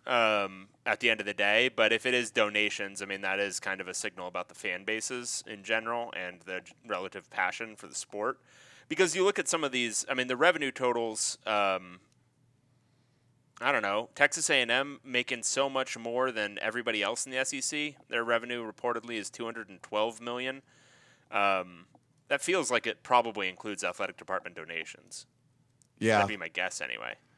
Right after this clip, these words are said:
Speaker 2: Uh, yeah, that would, that would probably make sense. I mean, I think if it, if it includes the donations, I think that helps some schools, maybe not helps others, but, um, maybe that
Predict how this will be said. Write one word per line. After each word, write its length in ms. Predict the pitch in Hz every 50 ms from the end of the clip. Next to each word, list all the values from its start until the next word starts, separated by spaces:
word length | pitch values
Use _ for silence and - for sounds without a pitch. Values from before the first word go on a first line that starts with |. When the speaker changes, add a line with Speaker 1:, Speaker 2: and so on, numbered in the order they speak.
| _ _ _ _ _ _ _ _
Speaker 2:
Uh, 340 | 151 143 139 135 131 131 127 - - _ _ _ _ _ _ _ _ _ _ _ _ _ -
yeah, 120 | 165 151
that 120 | 143 151 156
would, 180 | 147 139 117
that 100 | 139 139
would 140 | 135 127 107
probably 220 | 120 113 110 104 98
make 200 | 98 95 87 -
sense. 440 | - - 92 85 85 85 - - -
I 60 | 120
mean, 120 | 113 131 135
I 80 | 131
think 320 | 131 - 202 190 - - - - - _ _ _ _ _ _ _ _ _ _ _ _ _ _ _ _ -
if 220 | 127 120 - -
it, 200 | 143 127 - - - -
if 160 | 156 - -
it 80 | 160 143
includes 340 | 147 - - 185 185 151 131
the 80 | 143
donations, 720 | 120 120 127 123 123 127 135 131 - 147 143 139 131 139 - - -
I 60 | 117
think 160 | 104 120 120
that 160 | 127 117 110
helps 240 | - 131 123 117 -
some 200 | - 127 127 113
schools, 380 | 107 - - 120 117 117 110 101
maybe 220 | 113 110 107 113
not 200 | 110 110 104 101
helps 300 | 113 107 104 95 - - -
others, 420 | - 107 107 107 110 113 110 - -
but, 320 | - 107 98 85 - - _ _ _ _ _ _ _ _ _ _ _ _ _
um, 400 | - 101 92 87 85 85 85 90
maybe 220 | 107 120 117 113 107
that 200 | 95 110 -